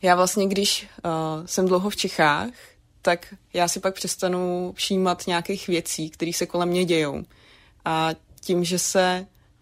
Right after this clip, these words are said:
jakoby vezmu a vykořením se a najednou všechno kolem mě nový, tak mě to jakoby zrcadlí ty věci dovnitř mě a dostávám tam spoustu nějakých aha momentů, který tady v Čechách jako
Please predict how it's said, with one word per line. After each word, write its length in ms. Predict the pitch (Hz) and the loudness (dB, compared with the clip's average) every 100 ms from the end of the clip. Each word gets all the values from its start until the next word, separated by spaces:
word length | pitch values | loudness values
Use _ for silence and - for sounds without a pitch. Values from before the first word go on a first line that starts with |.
| - | -18
jakoby 260 | - 175 180 | -8 -4 2
vezmu 600 | 175 170 190 180 185 - | 4 4 4 0 0 0
a 40 | |
vykořením 640 | 165 160 180 175 180 175 180 | -2 -2 -2 0 2 2 0
se 300 | 190 175 - | 2 2 2
a 60 | |
najednou 240 | 170 175 185 | 0 2 0
všechno 320 | - 180 185 | 0 0 0
kolem 260 | 185 175 175 | 0 0 0
mě 240 | 175 180 - _ - | -2 -4 -10 _ -4
nový, 480 | 170 170 160 160 - | 0 0 -2 -6 -6
tak 180 | - 175 | -6 -4
mě 120 | 170 | -2
to 120 | 165 180 | -2 -2
jakoby 320 | - 175 180 | -2 -2 0
zrcadlí 760 | 175 180 - 170 175 170 175 - | 0 -2 0 0 0 -2 -6 -8
ty 100 | - | -4
věci 320 | 175 175 - | -2 -2 -2
dovnitř 520 | 175 175 175 175 - 190 | 0 0 0 0 -2 -2
mě 320 | 170 160 - - | 0 -2 -4 -8
a 240 | - 160 156 _ _ _ | -4 -4 -4 _ _ _
dostávám 480 | - 170 - 170 170 | -8 -4 0 2 0
tam 160 | 175 175 | -2 -4
spoustu 360 | - 175 - | -4 -6 -4
nějakých 320 | 170 165 175 - | -4 -2 -4 -2
aha 180 | 165 175 | 0 0
momentů, 560 | 170 160 160 160 147 | 2 0 0 -4 -8
který 300 | - 165 165 | -6 -4 -4
tady 220 | - 165 170 | -2 -2 0
v 60 | |
Čechách 420 | - - 165 160 | -4 -4 -6 -6
jako 260 | - - | -8 -8